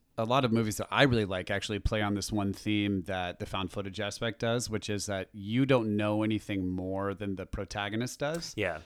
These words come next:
Speaker 1: Um, one of my favorite movies that, uh, that is, like, I think the best example of this is, uh, Rear Window, Alfred Hitchcock.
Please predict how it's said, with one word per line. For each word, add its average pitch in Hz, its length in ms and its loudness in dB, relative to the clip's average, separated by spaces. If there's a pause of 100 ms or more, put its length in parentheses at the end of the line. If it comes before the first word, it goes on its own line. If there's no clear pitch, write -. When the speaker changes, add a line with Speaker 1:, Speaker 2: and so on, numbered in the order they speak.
(180)
Speaker 1:
Um, 110 400 2
one 135 180 6
of 135 60 10
my 135 140 10
favorite 123 340 6
movies 113 460 2
that, 95 340 -2 (100)
uh, 90 380 -6 (380)
that 95 220 -4 (120)
is, 101 180 -6
like, 92 240 -4
I 104 120 -4
think 85 220 -6
the 95 60 -6
best 95 220 -2
example 104 380 0
of 90 100 -4
this 95 260 -2
is, 98 300 -4
uh, 85 180 -4
Rear 110 200 2
Window, 101 460 2 (180)
Alfred 101 200 -4
Hitchcock. 92 500 -4